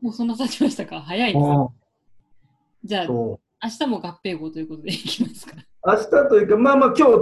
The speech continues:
Speaker 2: 日まとめて五月七日、八日の合併号丸二としてあげちゃうんだけれども、一旦ここで、えーっと、
Speaker 1: はい。
Speaker 2: 終わろうか。だからまあ、あの、今日これだけ聞いて寝たい人はね、あの、このまま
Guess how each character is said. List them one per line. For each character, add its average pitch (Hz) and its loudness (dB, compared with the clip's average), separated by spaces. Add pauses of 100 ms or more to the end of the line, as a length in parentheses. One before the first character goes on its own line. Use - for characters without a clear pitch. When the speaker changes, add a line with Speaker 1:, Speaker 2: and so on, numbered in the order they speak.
Speaker 2:
日 214 -6
ま 208 4
と 233 2
め 233 4
て 226 2
五 233 6
月 208 0
七 165 0
日、 170 0
八 175 2
日 180 0
の 175 0
合 156 -2
併 196 6
号 143 4
丸 139 2
二 180 2
と 160 -4
し - -12
て 113 -6
あ 123 0
げ 123 -4
ち 120 -6
ゃ 139 2
う 131 0
ん 120 2
だ 117 -4
け 117 -10
れ 113 -8
ど 117 -8
も、 139 -4
一 262 -2
旦 440 0
こ 339 -6
こ - 2
で、 - 0
え 170 0
ー 156 4
っ 151 -4 (260)
と、 151 0
Speaker 1:
は 139 0
い。 139 -6
Speaker 2:
終 143 2
わ 139 2
ろ 123 0
う - -10
か。 - -14
だ 190 0
か 185 0
ら 190 2
ま 262 4
あ、 - -6 (140)
あ 214 0
の、 214 0
今 262 6
日 - 2
こ 185 4
れ 185 4
だ 180 2
け 185 -2
聞 175 -6
い 175 -6
て 175 0
寝 165 2
た 160 0
い 160 2
人 156 -4
は 151 0
ね、 147 -4 (140)
あ 135 -2
の、 127 0
こ 139 0
の 143 2
ま 135 0
ま 135 -4